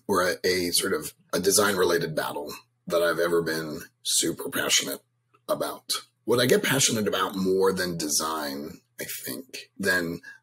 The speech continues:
the outcomes of design is the process of design. The outcomes,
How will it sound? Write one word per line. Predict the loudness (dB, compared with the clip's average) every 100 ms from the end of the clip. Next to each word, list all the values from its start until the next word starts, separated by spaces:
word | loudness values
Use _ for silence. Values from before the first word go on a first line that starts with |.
| _ -2
the | 0
outcomes | 2 2 0 0
of | -4
design | -2 -2 -4 -6 -4
is | -2 0
the | -2
process | -2 -2 0 2 0 0 -2 -4
of | -6 -6
design. | -6 -6 -6 -10 -16 -20 _
The | 4 4
outcomes, | 4 2 2 4 6 6